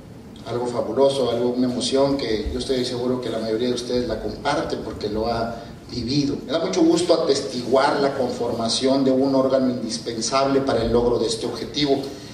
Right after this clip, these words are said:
que perseguimos, el Consejo Municipal para la Integración Social de Personas con Discapacidad, cuya labor se antoja titánica, cuya labor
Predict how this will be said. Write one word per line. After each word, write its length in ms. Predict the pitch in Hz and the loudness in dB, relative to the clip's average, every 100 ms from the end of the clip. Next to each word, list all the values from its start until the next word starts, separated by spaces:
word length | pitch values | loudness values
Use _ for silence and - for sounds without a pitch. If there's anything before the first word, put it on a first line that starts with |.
| - - | -16 -8
que 100 | 131 | -6
perseguimos, 680 | - - 143 185 135 - - - - | -4 0 2 2 2 -2 -8 -14 -10
el 120 | - 123 | -6 -2
Consejo 460 | 127 123 147 151 | 0 2 2 2
Municipal 580 | 151 123 - 110 135 131 | 2 0 0 0 0 2
para 140 | 131 | 0
la 60 | 110 | 0
Integración 520 | 107 110 107 - 117 | -2 -2 -2 -2 -4
Social 540 | 117 - 143 123 127 - | -4 -2 0 0 -2 -6
de 80 | - | -8
Personas 480 | - - 107 - | -8 -8 -8 -6
con 160 | - - | -6 -8
Discapacidad, 640 | - - - - - - - - - - | -8 -8 -8 -8 -8 -10 -14 -16 -18 -8
cuya 160 | 131 127 | 0 2
labor 320 | 123 131 156 | 4 4 4
se 100 | - | 2
antoja 840 | 135 127 - 156 151 170 185 180 - - - - | 2 2 2 0 2 0 0 -2 -8 -14 -16 -16
titánica, 580 | - - - 113 - - - - - - | -14 -8 -8 -6 -8 -10 -12 -16 -16 -6
cuya 220 | 123 117 | -2 0
labor 580 | 113 120 151 165 - | 2 4 4 4 2